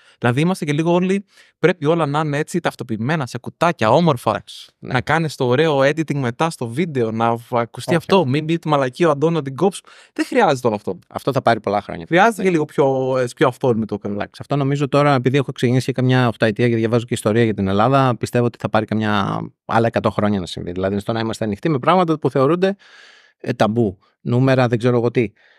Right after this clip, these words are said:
Speaker 2: Ε, υπάρχει λόγος για πολλούς ανθρώπους που δεν το κάνουνε, φοβούνται.
Speaker 1: Ναι,
Speaker 2: Έτσι,
Speaker 1: αλλά
Speaker 2: γιατί
Speaker 1: δεν
Speaker 2: οι
Speaker 1: είναι
Speaker 2: άνθρωποι
Speaker 1: για όλους.
Speaker 2: Δεν είναι για όλους, ναι. Παρ' όλα αυτά, ε,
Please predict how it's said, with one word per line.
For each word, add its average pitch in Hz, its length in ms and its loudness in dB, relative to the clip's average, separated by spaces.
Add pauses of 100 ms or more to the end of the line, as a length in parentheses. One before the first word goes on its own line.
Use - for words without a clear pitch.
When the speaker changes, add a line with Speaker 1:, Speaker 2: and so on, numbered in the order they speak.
(140)
Speaker 2:
Ε, 113 1000 -2
υπάρχει 185 400 0
λόγος 185 260 4
για 117 80 -4
πολλούς 104 260 -6
ανθρώπους 104 300 -10
που - 100 -10
δεν 110 80 -6
το 110 80 -6
κάνουνε, 123 520 -4
φοβούνται. 131 560 -2 (580)
Speaker 1:
Ναι, 202 200 0
Speaker 2:
Έτσι, 165 220 -2
Speaker 1:
αλλά 135 120 -2
Speaker 2:
γιατί 240 160 4
Speaker 1:
δεν 180 40 6
Speaker 2:
οι 175 40 4
Speaker 1:
είναι 175 80 4
Speaker 2:
άνθρωποι 175 220 2
Speaker 1:
για 120 100 -2
όλους. 113 440 -10
Speaker 2:
Δεν 190 260 2
είναι 143 120 0
για 123 160 2
όλους, 120 200 -2
ναι. 104 200 -4 (300)
Παρ' 190 140 0
όλα 220 140 2
αυτά, 233 380 -2 (160)
ε, 175 340 -6